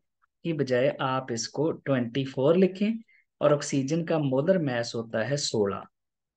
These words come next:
तो ये हमारे पास आ जाएगा वन पॉइंट फ़ाइव।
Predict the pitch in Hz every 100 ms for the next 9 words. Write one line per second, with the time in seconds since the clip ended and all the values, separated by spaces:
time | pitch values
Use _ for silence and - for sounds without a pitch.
0 | _ _ 170 165 135 180 214 160 143 120
1 | 117 120 113 123 - 123 110 113 110 117
2 | 139 113 113 120 143 147 139 110 107 131
3 | 156 190 - _ _ _ _ - 120 101